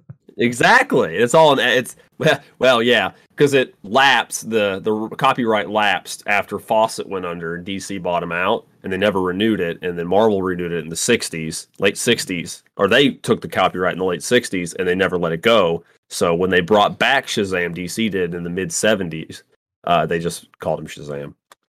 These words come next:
Speaker 2: In the comics, i-, inside the comics, they still call him Captain Marvel, but any advertising is Shazam.
Speaker 1: So is this, is this a similar origin to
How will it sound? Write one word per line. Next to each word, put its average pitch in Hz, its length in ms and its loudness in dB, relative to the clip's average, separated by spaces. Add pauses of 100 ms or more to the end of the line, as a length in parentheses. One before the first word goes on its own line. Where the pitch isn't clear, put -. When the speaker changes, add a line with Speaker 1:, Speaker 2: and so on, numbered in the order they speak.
(920)
Speaker 2:
In 180 100 6
the 165 80 4
comics, 240 560 4
i-, 180 60 4
inside 202 640 4
the 175 80 0
comics, 220 540 2
they 127 100 -2
still 127 220 0
call 165 320 0
him 95 120 -6
Captain 90 340 -4
Marvel, 90 320 -2
but - 200 -20
any 139 200 2
advertising 92 840 -2 (220)
is 90 120 -8
Shazam. 80 440 -12 (180)
Speaker 1:
So 151 300 0
is 127 140 0
this, 202 360 -2
is 139 160 -4
this 190 180 0
a 170 60 -2
similar 170 420 0
origin 131 640 2
to 117 600 -4